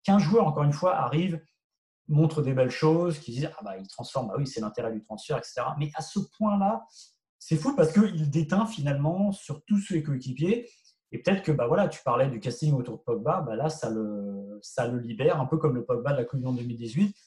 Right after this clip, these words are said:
qui se retrouve avec Kanté, qui est aidé par Matuidi, qui est un peu plus haut, qui est aidé par, euh, Griezmann aussi, qui fait, qui font du boulot. Bah, finalement, bah, lui, ça le libère. Et puis, encore une fois, on voit aussi l'importance du mental dans le foot,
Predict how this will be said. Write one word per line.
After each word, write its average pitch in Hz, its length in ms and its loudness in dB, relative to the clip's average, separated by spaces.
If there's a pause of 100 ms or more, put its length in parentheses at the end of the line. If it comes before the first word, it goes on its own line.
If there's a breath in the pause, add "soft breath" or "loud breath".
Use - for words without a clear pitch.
(160)
qui - 120 -2
se - 60 -6
retrouve 196 280 2
avec 127 220 0
Kanté, 196 480 0 (240 loud breath)
qui 208 220 6
est 175 40 8
aidé 170 220 6
par 139 160 4
Matuidi, 147 540 2
qui 139 140 -6
est - 20 -2
un - 60 -6
peu - 100 -10
plus 202 180 0
haut, 269 120 0
qui 180 220 0
est 156 40 6
aidé 156 200 2
par, 127 240 -2
euh, 117 220 0
Griezmann 123 380 -4
aussi, 156 280 -8
qui 143 100 -12
fait, 117 240 -10
qui - 120 -20
font 131 140 -8
du 113 120 -6
boulot. 135 340 0 (540 soft breath)
Bah, 101 80 -14
finalement, 120 400 -6
bah, 104 100 -2
lui, 131 140 0
ça 233 160 -4
le 233 60 -4
libère. 165 280 -4
Et - 80 -2
puis, - 140 -6
encore 123 160 -2
une 127 60 -4
fois, 185 260 -2
on 131 40 -2
voit 151 160 2
aussi 165 380 2
l'importance 135 600 -2
du 113 120 -10
mental 120 360 -2
dans 117 80 -6
le - 60 -8
foot, - 220 0